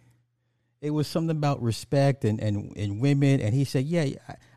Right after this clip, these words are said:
I believe in equality. You should kick a, kick a woman in, in the titties, like, kick her in the chest."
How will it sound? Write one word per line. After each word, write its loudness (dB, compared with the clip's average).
I -4
believe 0
in 6
equality. 0
You 0
should -4
kick -2
a, -4
kick -4
a -2
woman 2
in, 4
in 2
the 2
titties, -2
like, -6
kick -2
her 0
in 4
the 0
chest." -6